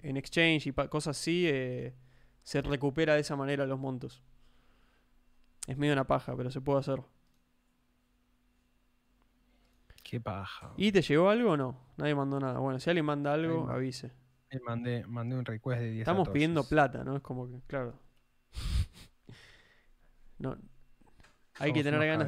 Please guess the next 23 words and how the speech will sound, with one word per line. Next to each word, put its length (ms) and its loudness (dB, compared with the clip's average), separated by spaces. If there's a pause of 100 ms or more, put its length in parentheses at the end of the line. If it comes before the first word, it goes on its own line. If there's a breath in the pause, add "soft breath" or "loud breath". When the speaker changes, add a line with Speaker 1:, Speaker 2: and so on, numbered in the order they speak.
Speaker 2:
caviar. 60 0
Speaker 1:
mandar 340 -2
plata 300 -4
gratis. 500 -8 (1900)
Speaker 2:
Bueno, 140 0
ya 140 2
nos 140 2
mandaron. 540 0 (260)
De 80 -4
hecho, 180 0
todo 120 6
Speaker 1:
Ya 60 6
Speaker 2:
esto 80 6
Speaker 1:
nos 60 10
mandaron. 220 4
Speaker 2:
apareció 260 -4
por, 280 -2 (640 loud breath)
ya 160 -6
nos 100 -2
mandó 200 -2
por 100 0
el 80 -6
superchat. 640 -8